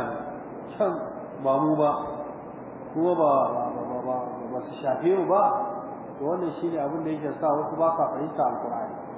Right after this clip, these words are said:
Idan da Allah ya yi magana waɗancan, to, har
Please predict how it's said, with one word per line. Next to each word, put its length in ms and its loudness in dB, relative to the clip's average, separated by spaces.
Idan 160 -2
da 120 4
Allah 180 4
ya 60 4
yi 60 4
magana 300 0
waɗancan, 540 2
to, 80 -4
har 560 4